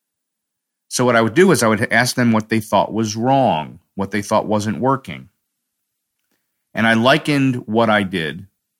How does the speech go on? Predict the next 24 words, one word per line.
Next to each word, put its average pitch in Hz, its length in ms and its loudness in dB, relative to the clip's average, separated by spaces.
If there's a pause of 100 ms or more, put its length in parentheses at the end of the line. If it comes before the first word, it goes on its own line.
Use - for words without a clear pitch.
(140)
and 98 140 -4
I 95 40 0
explained 117 540 -2
it 110 160 -6
to 104 120 -8
people, 90 340 -8
and 95 80 -2
I'll 98 60 -2
explain 98 320 -4
it 101 80 -6
to - 80 -8
you 104 60 -2
now 87 160 -2
what 90 120 -4
I - 20 -8
do, 85 260 -8 (240)
what 101 200 -2
I 101 100 2
do. 85 300 -6 (240)
I 101 60 -4
likened 151 320 0
it 123 120 -6
to 113 420 2
a, 98 360 -2